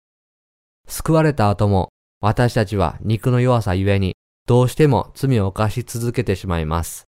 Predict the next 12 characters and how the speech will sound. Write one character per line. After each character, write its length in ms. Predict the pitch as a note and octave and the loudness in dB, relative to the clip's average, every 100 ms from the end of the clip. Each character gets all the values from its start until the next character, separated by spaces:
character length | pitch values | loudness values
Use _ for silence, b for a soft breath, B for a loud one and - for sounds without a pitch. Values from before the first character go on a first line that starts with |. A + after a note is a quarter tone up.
| _ _ _ _ _ _ _ _ _ - | _ _ _ _ _ _ _ _ _ -14
し 100 | - | -2
か 140 | C3 | -2
し 140 | - | 0
な 120 | C3+ B2+ | -2 0
が 160 | A2 | 0
ら、 180 | F#2 D#2 _ _ _ | 0 -4 _ _ _
私 340 | G#2 A2 C3+ C#3+ | -4 2 2 2
た 120 | C#3 | -4
ち 100 | A#2 | -2
の 120 | F#2+ | -4
魂 560 | G#2 A2 G#2 - F#2 F2 | -2 0 0 0 -2 0
が、 220 | E2 | -2